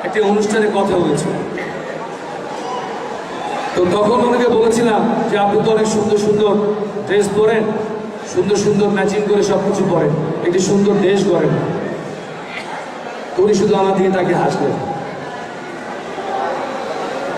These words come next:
আর আমাদের নেত্রী, উনি হাসেন, উনি শুধু চিন্তা করেন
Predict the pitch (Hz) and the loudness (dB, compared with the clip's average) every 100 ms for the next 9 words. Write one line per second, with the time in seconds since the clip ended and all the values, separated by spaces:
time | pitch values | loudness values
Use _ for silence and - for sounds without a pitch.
0 | - - - - 165 170 175 196 190 185 | -4 -4 -4 0 2 2 2 2 2 4
1 | 185 185 220 - - - - - - - | 2 2 2 2 0 -2 -4 -4 -6 -8
2 | - - - - - - - - - - | -10 -10 -8 -8 -8 -8 -8 -8 -8 -2
3 | 170 180 180 160 156 - - - - - | 0 2 2 2 2 2 0 -2 -4 -4
4 | - - - - - - - - - - | -6 -6 -6 -6 -6 -6 -6 -6 -6 -2
5 | - 226 269 262 254 262 269 262 233 - | 2 2 4 4 4 4 4 4 4 2